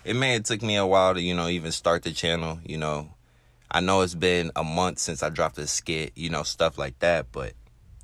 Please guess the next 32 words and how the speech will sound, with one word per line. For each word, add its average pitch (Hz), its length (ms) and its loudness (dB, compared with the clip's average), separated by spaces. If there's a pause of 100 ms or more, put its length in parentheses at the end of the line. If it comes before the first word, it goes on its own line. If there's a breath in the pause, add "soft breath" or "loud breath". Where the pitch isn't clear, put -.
(760)
with 71 180 -8
this 87 140 -4
podcast, 95 600 4
you 85 60 -4
know, 76 80 -4
I'm 76 180 -2
really 82 220 -4
doing 80 260 -2
it 58 80 -8
right 57 180 -8
now, 58 180 -12 (180)
you 71 100 -10
know, 69 180 -6
so 64 320 -4 (640 loud breath)
let's 78 200 -4
just 82 160 -4
appreciate 90 580 -2
the - 80 -8
consistency, 82 920 -2
'cause 73 220 -6
it's 80 80 -8
the 71 140 -6
first 92 320 4
thing 82 160 -2
I 76 60 0
really 78 220 -2
been 73 380 -4 (180)
consistent 87 600 -2
on, 73 240 0
on 76 140 0
this - 160 -6
channel. 69 460 -6